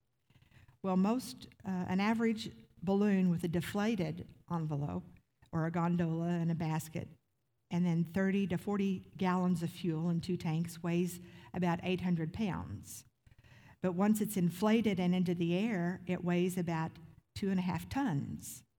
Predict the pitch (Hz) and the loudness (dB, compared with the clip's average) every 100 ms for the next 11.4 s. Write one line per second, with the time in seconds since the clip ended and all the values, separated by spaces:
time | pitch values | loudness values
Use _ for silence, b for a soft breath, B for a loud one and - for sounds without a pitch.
0 | _ _ 185 180 160 - - - 165 170 | _ _ -6 -4 -6 -10 -12 -4 -4 0
1 | 180 185 170 196 226 - - - - _ | -2 0 -2 -2 -4 -6 -10 -14 -20 _
2 | - _ - _ _ _ _ _ _ _ | -20 _ -20 _ _ _ _ _ _ _
3 | 190 220 262 285 - - 247 208 208 214 | 2 4 4 0 -4 0 2 4 4 2
4 | 226 214 202 175 160 170 - 156 151 170 | 2 2 2 0 2 0 -2 -2 -2 -6
5 | - - 180 190 196 180 160 - - 175 | -6 0 2 2 2 0 -2 -4 -8 -12
6 | - _ _ - 185 185 190 190 185 185 | -18 _ _ -6 -2 2 4 4 2 2
7 | 180 185 180 170 185 180 - 160 170 170 | 0 0 2 2 2 -2 -8 -2 -2 0
8 | - 196 208 202 180 185 190 180 180 B | -2 -2 0 0 0 -2 -2 0 -2 B
9 | B B B - 175 175 175 180 180 - | B B B 2 6 6 6 6 2 0
10 | 160 160 175 170 170 180 180 180 - 190 | -2 0 2 2 0 -2 -2 -2 -2 -2
11 | 165 - 170 | -2 -4 -8